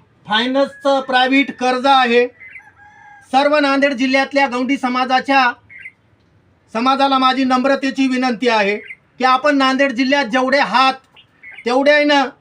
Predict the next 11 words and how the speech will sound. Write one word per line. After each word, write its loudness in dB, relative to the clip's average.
या 2
सुमनबाईसाठी 0
आणि 0
सुमनबाईच्या 0
मालकासाठी 0
फक्त -4
एका -2
नारळाचे, 2
एका 0
नारळा 4
इतके -2